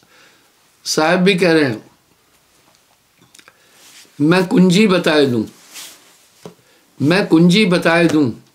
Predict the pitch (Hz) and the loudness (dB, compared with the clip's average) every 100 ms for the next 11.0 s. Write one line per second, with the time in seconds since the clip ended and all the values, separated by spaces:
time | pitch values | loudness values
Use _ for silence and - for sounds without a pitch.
0 | _ - 196 151 170 135 135 180 185 147 | _ -2 0 2 0 -2 0 0 0 -2
1 | 123 110 101 - - _ _ _ _ _ | -2 -2 -6 -12 -16 _ _ _ _ _
2 | _ _ _ _ _ _ _ _ _ _ | _ _ _ _ _ _ _ _ _ _
3 | _ _ _ - _ _ - _ _ _ | _ _ _ -20 _ _ -20 _ _ _
4 | _ _ _ - 165 180 208 190 143 147 | _ _ _ -4 0 2 4 2 2 -2
5 | 147 151 139 127 131 113 95 92 98 98 | -2 -4 -4 -6 -6 -8 -8 -10 -12 -14
6 | 80 87 - - 120 160 170 165 139 135 | -16 -18 -18 -8 -2 0 0 0 -4 -6
7 | 143 214 - _ _ _ _ _ _ _ | -8 -10 -14 _ _ _ _ _ _ _
8 | _ _ _ _ _ _ _ _ _ _ | _ _ _ _ _ _ _ _ _ _
9 | _ _ _ _ _ - 117 139 202 208 | _ _ _ _ _ -18 -4 0 0 2
10 | 196 190 170 175 175 147 131 113 90 | 0 2 2 2 2 0 0 0 -4